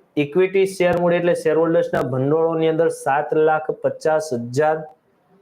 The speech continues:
શેર મૂડી સાત લાખ પચાસ હજાર. તમને કીધું ઇક્વિટી શેર મૂડી, ત્યારે લખી દેવાનું ઇક્વિટી શેર મૂડી.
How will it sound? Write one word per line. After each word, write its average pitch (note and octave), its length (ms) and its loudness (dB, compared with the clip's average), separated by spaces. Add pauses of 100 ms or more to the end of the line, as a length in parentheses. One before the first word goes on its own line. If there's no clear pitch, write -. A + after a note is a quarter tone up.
(160)
શેર D3 300 0
મૂડી C#3+ 460 0 (400)
સાત C#3+ 520 -2
લાખ C#3 460 0 (140)
પચાસ C#3+ 460 0
હજાર. D3 380 0 (880)
તમને D#3+ 240 0
કીધું E3 200 2
ઇક્વિટી E3 320 0
શેર D#3+ 240 2
મૂડી, D#3+ 140 0
ત્યારે D3+ 200 2
લખી D#3+ 240 0
દેવાનું C#3+ 340 2
ઇક્વિટી D#3+ 640 0
શેર C#3+ 520 2
મૂડી. C#3 460 -2